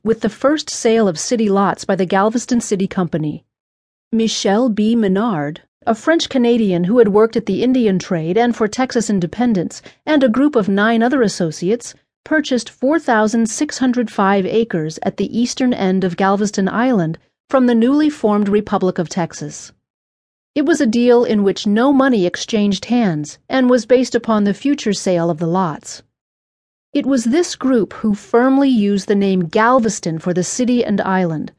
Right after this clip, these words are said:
although the name refers to Count Bernardo de Galvez, the Viceroy of Mexico, who ordered a mapping of the coastline in seventeen eighty-five.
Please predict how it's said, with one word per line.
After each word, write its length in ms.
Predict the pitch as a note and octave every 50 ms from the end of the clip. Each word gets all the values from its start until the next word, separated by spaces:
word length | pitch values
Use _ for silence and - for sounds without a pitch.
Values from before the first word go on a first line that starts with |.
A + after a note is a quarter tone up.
| _ _ _ _ _ -
although 500 | C4 C#4+ C#4 B3+ C4+ B3+ A#3+ A#3 A3+ G3+
the 160 | - G#3 A#3+
name 320 | A#3+ A#3+ B3+ C#4+ D4+ D#4
refers 460 | C#4 B3+ A#3+ - - G#3+ F#3 F3 F3 -
to 180 | - A3+ G#3+
Count 300 | G#3 - G#3+ G3+ - -
Bernardo 480 | - G3 G3 G3 G3+ G#3+ A#3+ B3 B3+ A#3+
de 140 | A3+ A3 G#3+
Galvez, 680 | G#3+ G#3 G3+ G3 F#3 A3 A#3 A3 F3+ D#3 D3 D#3+ - _ _ _ _ -
the 140 | G3+ F#3+ G#3
Viceroy 600 | F#3+ F#3+ A3+ C4 C#4+ C4+ - - G#3+ G3+ G3 F#3
of 100 | F3+ -
Mexico, 680 | G#3 A#3 - - - A#3 G#3+ - F3 D#3+ C#3+ D3+ G3 G#3+ -
who 140 | - C4+
ordered 400 | - - A#3+ A#3+ A#3 A#3 A#3 G3+
a 40 | G3+
mapping 440 | F#3+ G3 G#3 A#3+ C4+ D4 - A#3 G#3+
of 80 | G3 F3
the 80 | F#3+
coastline 600 | - - - D4+ D#4 D4 - - F3+ D#3 D3+ E3
in 120 | G3+ G#3+ G3
seventeen 440 | - G#3+ F#3+ F#3 F#3+ - G3+ F#3
eighty-five. 680 | F3+ D#3+ D#3 D#3+ - - G#3+ G#3+ G3 E3+ D3+ D3+ E3+ _